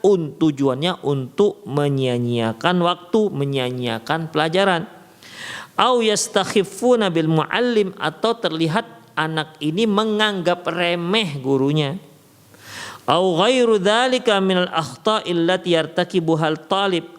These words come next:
ataupun kesalahan-kesalahan lainnya yang dilakukan oleh si murid. Fa idza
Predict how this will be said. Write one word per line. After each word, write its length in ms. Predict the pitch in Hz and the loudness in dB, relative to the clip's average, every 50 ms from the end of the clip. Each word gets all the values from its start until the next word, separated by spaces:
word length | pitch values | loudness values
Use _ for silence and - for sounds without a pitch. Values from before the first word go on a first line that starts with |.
| - - - _ - | -20 -20 -20 _ -4
ataupun 1120 | 139 151 147 - - 113 107 - - - 120 120 123 135 147 170 196 233 247 254 247 - - - - - - - - - | -4 -4 -2 -4 -6 -6 -6 -6 -6 -4 0 0 2 2 4 4 2 2 2 -2 -6 -8 -12 -20 -20 -20 -20 -20 -20 -8
kesalahan-kesalahan 840 | _ - 170 - - 175 170 175 170 170 156 165 - 175 151 156 151 151 | _ -2 -2 0 0 2 2 2 0 0 -2 -2 -2 0 0 0 0 0
lainnya 840 | 147 139 143 143 139 135 131 123 123 131 139 175 208 240 254 247 247 - - - - - - _ _ _ - | -2 0 0 -2 -2 -4 -6 -6 -4 -2 0 0 0 0 0 -2 -6 -12 -20 -20 -20 -20 -20 _ _ _ -2
yang 640 | 156 165 180 214 262 247 214 175 139 117 107 110 117 | 0 2 4 4 4 2 2 0 -4 -4 -6 -2 0
dilakukan 560 | 180 196 185 165 147 139 139 - 170 165 127 | 2 2 4 2 2 0 -2 -4 -6 -6 -6
oleh 240 | 123 123 131 143 147 | -6 -4 -2 -2 -2
si 160 | - - 170 | -2 -2 0
murid. 460 | 180 208 240 240 220 202 - - - - - - - - - - - - - - - - - - - - - - - | 2 2 4 4 2 0 -2 -6 -16 -20 -20 -20 -20 -20 -20 -20 -20 -20 -20 -20 -20 -20 -18 -18 -16 -16 -16 -16 -2
Fa 160 | - - 214 | 0 2 2
idza 320 | - 254 247 233 240 226 | 4 2 2 4 4 4